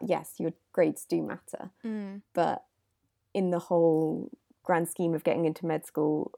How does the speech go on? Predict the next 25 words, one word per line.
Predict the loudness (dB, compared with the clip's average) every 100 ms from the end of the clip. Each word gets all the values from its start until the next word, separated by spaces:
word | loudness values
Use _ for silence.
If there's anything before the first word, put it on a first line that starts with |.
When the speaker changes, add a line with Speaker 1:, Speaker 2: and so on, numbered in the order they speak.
| -4
Speaker 1:
actually, | -4 -4 -8 -4 -4
if | -4
you, | -6 -10 -12
if | -14 -12
you | -4
don't | -2 -2 -2
do | -4
as | -4
well | -4 -4
in | -4 -6
them, | -6 -10 _ _ _ _ _ _ _ _ _ _ _ _ _ -20 -16
you, | -8 -4 -2 -2 -2
you, | -4 0
there | 0
will | 2 0
probably | 0 -4 -2
be | -2
a | -4
place | -4 -6 -6 -8
that, | -8 -8 _ _ _ _ -14
that | -6 -4 -6 _ -20 _
will, | -2 0 2 0 -6
will | -8 -6 -6 -8
accept | -10 -8 -10 -10 -8
you. | -8